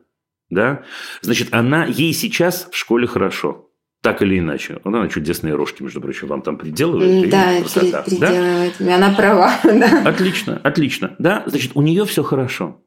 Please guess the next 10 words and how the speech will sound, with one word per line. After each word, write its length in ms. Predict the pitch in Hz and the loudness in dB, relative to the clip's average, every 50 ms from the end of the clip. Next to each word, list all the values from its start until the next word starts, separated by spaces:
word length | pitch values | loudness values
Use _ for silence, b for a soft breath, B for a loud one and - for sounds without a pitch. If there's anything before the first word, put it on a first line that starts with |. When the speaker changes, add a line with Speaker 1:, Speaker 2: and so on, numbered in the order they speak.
| _ _ | _ _
Speaker 1:
Правда 300 | - 175 202 202 185 202 | 0 2 2 2 2 2
же, 140 | 151 160 143 | 2 2 2
вы 120 | 131 131 | 2 2
понимаете, 460 | 131 131 131 143 160 185 185 185 160 | 2 0 0 2 2 2 2 2 0
вы 80 | 123 113 | 0 0
говорите, 260 | 101 113 110 - - | 2 2 0 0 -2
что 120 | - 107 | -2 -2
вы 60 | 104 104 | -2 0
слушаете 400 | - 120 110 - 101 82 - 98 | 0 -2 0 0 0 -2 -2 -2
программу, 720 | - 107 117 127 156 208 233 233 202 160 151 - - - | 0 0 0 2 2 2 2 2 2 0 -2 -4 -10 -16